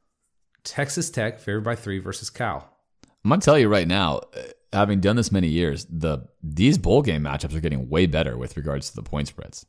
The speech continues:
Speaker 2: I mean, all of these games are, like, three-point spreads,
Speaker 1: I
Speaker 2: Alan.
Speaker 1: love it.
Speaker 2: This is insane. I'm gonna take Cal.
Speaker 1: Okay. I feel like I bet on Texas Tech a lot and they freaking burned me, so I'm gonna join you there on Cal.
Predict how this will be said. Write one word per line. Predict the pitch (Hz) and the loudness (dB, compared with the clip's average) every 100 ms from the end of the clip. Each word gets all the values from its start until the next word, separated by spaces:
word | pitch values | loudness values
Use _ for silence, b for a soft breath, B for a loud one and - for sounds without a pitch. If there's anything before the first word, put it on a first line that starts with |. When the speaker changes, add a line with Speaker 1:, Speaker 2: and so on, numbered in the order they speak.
| - | -10
Speaker 2:
I | |
mean, | 73 | -6
all | 65 165 | 2 2
of | 127 | 2
these | 80 80 | -2 -2
games | 87 82 80 | 0 0 0
are, | |
like, | 78 76 | -2 -4
three-point | - 92 92 101 104 | -2 0 2 2 0
spreads, | - 107 - 117 | -2 -4 -4 -6
Speaker 1:
I | |
Speaker 2:
Alan. | - | -4
Speaker 1:
love | - 135 | 0 -2
it. | - | -2
Speaker 2:
This | 110 | -2
is | 175 95 | 0 0
insane. | 80 - 117 73 B B B B B B B B - | 0 0 0 0 B B B B B B B B -2
I'm | 180 | 2
gonna | 277 | 2
take | - 185 | 0 0
Cal. | - - - _ _ _ _ _ _ _ _ _ _ _ - | 0 -2 -10 _ _ _ _ _ _ _ _ _ _ _ -12
Speaker 1:
Okay. | 104 156 131 - _ _ _ _ _ _ _ _ _ _ _ _ _ _ | -6 -6 -8 -16 _ _ _ _ _ _ _ _ _ _ _ _ _ _
I | - 135 | -10 -4
feel | 196 | 0
like | 190 143 | 0 0
I | |
bet | 110 117 123 | -4 -2 -2
on | 113 | -2
Texas | 147 110 110 | -4 -6 -8
Tech | - 110 | -8 -6
a | 113 | -4
lot | 107 | -4
and | 95 | -4
they | 95 | -8
freaking | - 120 101 90 85 | -8 -8 -6 -8 -8
burned | 104 90 98 | -8 -6 -6
me, | 101 | -6
so | 95 117 | -6 -4
I'm | |
gonna | 131 107 | -4 -4
join | 98 92 | -6 -6
you | 87 | -8
there | 85 | -8
on | 82 | -10
Cal. | 90 80 80 | -10 -10 -10